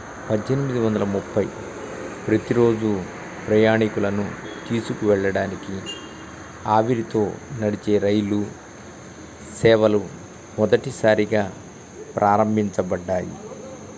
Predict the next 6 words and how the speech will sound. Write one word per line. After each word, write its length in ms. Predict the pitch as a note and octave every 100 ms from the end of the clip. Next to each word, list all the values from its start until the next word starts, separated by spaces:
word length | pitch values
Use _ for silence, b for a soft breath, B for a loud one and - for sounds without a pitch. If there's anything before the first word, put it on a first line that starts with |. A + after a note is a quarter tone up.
| - - - - - - - A#2
పంతొమ్మిది 420 | A2+ C3 C3 A#2+
వందల 440 | G#2+ G#2 G#2 G2 - - -
పదమూడు, 500 | G#2+ G#2+ G#2+ G2+ F2 - - - - - - - - -
భారతీయ 680 | A2 A2+ A2 - G2+ G2+ G2 - - - - -
సినిమా 440 | A2+ A2+ A2 G2+ - - -
చరిత్రలో 640 | A2+ A2 - G#2 G#2